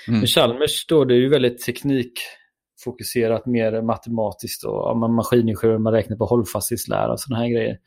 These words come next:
Speaker 2: Jag började väl inse att det där var kanske inte riktigt min grej. Jag tyckte att det var superkul.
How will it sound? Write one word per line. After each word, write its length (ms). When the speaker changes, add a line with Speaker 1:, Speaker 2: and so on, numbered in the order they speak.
Speaker 2:
Jag 80
började 220
väl 100
inse 340
att 100
det 100
där 260
var 220
kanske 200
inte 140
riktigt 420
min 300
grej. 180
Jag 100
tyckte 200
att 60
det 100
var 260
superkul. 800